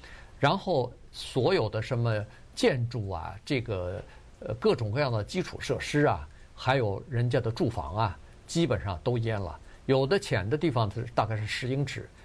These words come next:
深的呢说是三十英尺。淹了泡了多长时间呢？有的地方泡了几个星期，长的地方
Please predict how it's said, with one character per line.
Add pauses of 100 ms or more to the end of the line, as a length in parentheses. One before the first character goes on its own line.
深
的
呢
说
是
三
十
英
尺。 (400)
淹
了
泡
了
多
长
时
间
呢？ (320)
有
的
地
方
泡
了
几
个
星
期， (480)
长
的
地
方